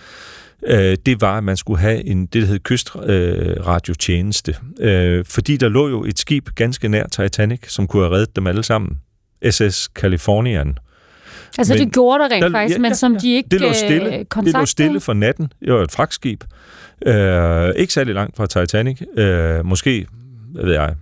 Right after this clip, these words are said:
Speaker 1: halv time, tre kvarters sejlads,
Speaker 2: Så
Speaker 1: som
Speaker 2: de
Speaker 1: lå
Speaker 2: kunne have
Speaker 1: stille for
Speaker 2: reddet,
Speaker 1: natten i
Speaker 2: øh,
Speaker 1: det her is-,
Speaker 2: så mange.
Speaker 1: isfyldte farvand, ikke? Øh, så er man ligesom, så vi slukker motoren, og så sejler vi videre i morgen, så er frygt for at sejle ind i isbjerg. Men de havde også slukket radioen.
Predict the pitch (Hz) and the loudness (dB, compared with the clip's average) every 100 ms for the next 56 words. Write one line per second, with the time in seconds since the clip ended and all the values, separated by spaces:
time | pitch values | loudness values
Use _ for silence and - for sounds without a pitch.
0 | 156 104 107 98 98 101 - 101 92 98 | -6 -2 -2 -2 -4 -4 -4 -4 -2 -4
1 | 90 82 92 - - _ - - - - | -2 0 0 -2 -6 _ -20 -20 -12 0
2 | 143 117 175 165 160 160 165 135 175 165 | 2 4 4 4 4 2 2 2 0 -2
3 | 156 135 120 104 139 - 185 160 151 165 | 0 2 2 2 -2 0 0 2 0 0
4 | 135 - 117 87 92 107 143 117 98 135 | 0 0 0 0 0 0 2 0 0 -4
5 | - - 110 95 90 90 90 87 90 139 | -6 -4 0 2 2 2 0 0 0 0
6 | 104 104 110 - 82 98 113 117 104 98 | 0 -2 -4 -4 -2 -2 0 0 0 0
7 | 165 151 110 87 110 110 92 87 98 113 | 0 0 -2 -4 0 0 0 -2 0 0
8 | 85 76 92 95 - 87 85 - 113 - | 0 0 0 -2 -2 -4 -6 0 0 0
9 | - 107 - 98 87 82 80 92 135 - | -2 -2 0 -2 0 0 0 -2 -2 -2
10 | - - - - - - - - - _ | -6 -6 -14 -20 -20 -18 -18 -18 -20 _
11 | _ 92 90 90 82 - 95 92 95 92 | _ -2 2 2 0 0 0 0 -2 -2
12 | - | -8